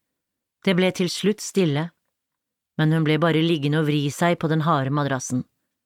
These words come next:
Den luktet dessuten vondt. Med blikket festet på det grå morgenlyset utenfor vinduet,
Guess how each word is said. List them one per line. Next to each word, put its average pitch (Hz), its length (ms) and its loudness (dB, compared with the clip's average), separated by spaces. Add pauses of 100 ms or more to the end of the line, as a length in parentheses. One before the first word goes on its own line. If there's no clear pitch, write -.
(420)
Den 165 160 2
luktet 175 500 -4
dessuten 156 480 -2
vondt. 139 440 -6 (1400)
Med 170 120 2
blikket 180 340 2
festet 208 440 -2
på 170 100 0
det 160 160 0
grå 160 260 2
morgenlyset 147 720 0
utenfor 156 320 -2
vinduet, 160 440 0